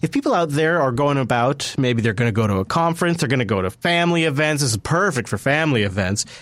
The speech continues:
I encourage them to pick up a sticker, a TechSnap sticker at jupiter broadcasting dot com slash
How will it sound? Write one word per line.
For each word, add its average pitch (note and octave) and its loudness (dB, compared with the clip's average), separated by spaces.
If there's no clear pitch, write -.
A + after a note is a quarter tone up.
I A#3 2
encourage G3+ 2
them E3+ 4
to D3 2
pick D#3+ 0
up C3 0
a A#2+ 0
sticker, B2+ 0
a G#2 2
TechSnap F3 -2
sticker G#2 0
at G2 0
jupiter B2+ 2
broadcasting A#2+ 2
dot A#2+ 2
com A2+ 2
slash G#2 0